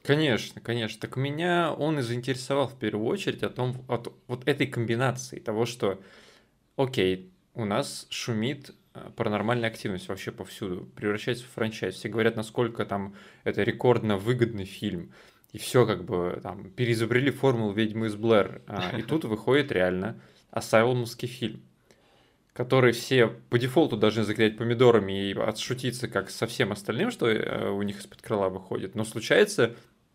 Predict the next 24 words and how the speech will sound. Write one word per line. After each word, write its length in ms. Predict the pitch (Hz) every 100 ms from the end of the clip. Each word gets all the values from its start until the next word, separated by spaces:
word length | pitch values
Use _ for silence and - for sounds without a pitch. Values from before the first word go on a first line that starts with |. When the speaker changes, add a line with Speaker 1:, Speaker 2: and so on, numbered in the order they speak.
| -
Speaker 1:
что-то 320 | - 127 113
странное. 760 | - - 123 107 90 85 - - _ _
Все 140 | -
начинают 300 | 127 127 120
говорить 340 | 107 107 135 -
о 40 |
том, 180 | 113 117
что 260 | - 104 92 - _ _ _ _
вроде, 500 | 110 110 175 - 226 -
вроде 220 | - 180 202
нормальный 460 | 196 196 226 139
фильм, 200 | 123 113
вообще 260 | 95 92 165
не 80 | 202
похоже, 380 | - - 139
что 140 | - 113
это 140 | 110 - 107
асайлумовский 500 | 107 - 117 110 -
фильм. 200 | - 101
Если 160 | 95 120
убрать 200 | 117 131
вот 120 | 123
этот 240 | 117 113 107
вот 180 | 107